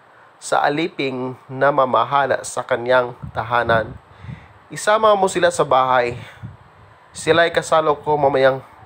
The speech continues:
pang-, pananghalian. Magkatay ka ng hayop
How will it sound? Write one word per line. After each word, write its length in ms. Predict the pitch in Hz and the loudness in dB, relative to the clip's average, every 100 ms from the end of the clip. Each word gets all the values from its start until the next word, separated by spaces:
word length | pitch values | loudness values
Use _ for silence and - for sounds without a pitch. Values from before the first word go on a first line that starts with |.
| - - - _ - | -20 -20 -20 _ -4
pang-, 480 | 160 151 143 151 - | -2 0 -4 -6 -2
pananghalian. 880 | 131 143 139 135 131 131 113 104 - - - | 2 2 0 -2 -4 0 0 0 -4 -20 -10
Magkatay 640 | 120 - - 143 - 131 | -6 -6 0 0 2 0
ka 240 | 113 127 117 | 2 2 2
ng 160 | 120 | 0
hayop 320 | 127 120 110 | -2 -2 -4